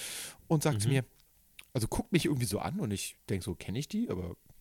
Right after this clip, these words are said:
Speaker 1: kannte sie nicht. Vielleicht hat sie mich verwechselt. Ich hatte eine Maske auf, vielleicht sehe ich aus wie, keine Ahnung, ihr Enkel und sie erwartete einen Enkeltrick oder so.
Speaker 2: War das
Speaker 1: Ähm,
Speaker 2: meine Oma?
Speaker 1: Nee.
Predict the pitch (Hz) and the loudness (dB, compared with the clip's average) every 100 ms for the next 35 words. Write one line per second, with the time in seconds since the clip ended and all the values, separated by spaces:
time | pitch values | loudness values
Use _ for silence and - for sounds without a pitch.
0 | - _ - - 101 123 147 170 117 107 | -20 _ -20 -8 -8 -6 -4 -4 -2 0
1 | 117 123 123 175 - 95 92 - 139 117 | 0 0 0 2 2 2 2 0 0 2
2 | 104 95 92 107 - 127 120 104 98 107 | 0 0 0 -2 0 0 2 0 0 0
3 | 92 - 95 87 85 - - 82 78 76 | -2 -2 -2 -4 -6 -8 -4 -2 -2 -4
4 | - 101 - 123 131 135 104 107 95 92 | -4 -2 0 2 2 2 -2 -2 0 0
5 | 110 98 85 113 123 127 - 127 - 107 | 0 -2 -2 0 2 0 0 -6 -2 0
6 | 107 117 - - - - - - 123 110 | 0 -2 -6 -8 -6 -8 -14 2 6 6
7 | 110 107 104 120 175 - _ _ _ 107 | 6 2 2 2 0 -4 _ _ _ -2
8 | 95 | -2